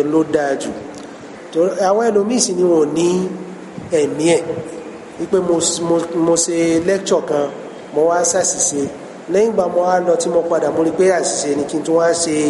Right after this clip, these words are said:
àtúnṣe rẹ̀. Ọ̀pọ̀lọpọ̀ ò ní, ah, irú ẹ̀. Léyìí tó ṣẹlẹ̀ láàrin àwọn àfáà ńlá gan ṣe, tí wọ́n ń ṣe wáàzí.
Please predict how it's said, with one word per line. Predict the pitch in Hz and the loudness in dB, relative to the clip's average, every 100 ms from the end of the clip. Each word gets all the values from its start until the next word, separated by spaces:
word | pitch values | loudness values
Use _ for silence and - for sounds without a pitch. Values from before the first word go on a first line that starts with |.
| 143 - - - | 0 -4 -12 -12
àtúnṣe | - 135 139 - 151 | -8 -6 -6 -2 2
rẹ̀. | 143 135 | 2 2
Ọ̀pọ̀lọpọ̀ | 160 151 147 143 | 0 0 0 2
ò | 131 | 0
ní, | 127 147 160 160 160 - - - - - - | 0 0 2 0 -2 -10 -18 -18 -18 -14 -4
ah, | 147 139 131 123 107 - | 0 0 -2 -4 -8 -8
irú | 139 143 156 | -4 0 2
ẹ̀. | 135 - - - - - | 2 -2 -10 -12 -12 -2
Léyìí | 196 190 | 2 2
tó | 180 | 2
ṣẹlẹ̀ | 165 165 147 151 | 2 2 2 2
láàrin | 180 160 151 | 4 2 2
àwọn | 143 147 | 0 0
àfáà | - 170 | 0 0
ńlá | 147 147 147 | 0 0 2
gan | 147 143 | 2 0
ṣe, | 127 143 113 - - | 0 -2 -4 -10 -14
tí | - 160 | -8 0
wọ́n | 160 | 2
ń | 160 | 2
ṣe | - | 2
wáàzí. | 151 165 160 - 240 | 4 4 2 0 -4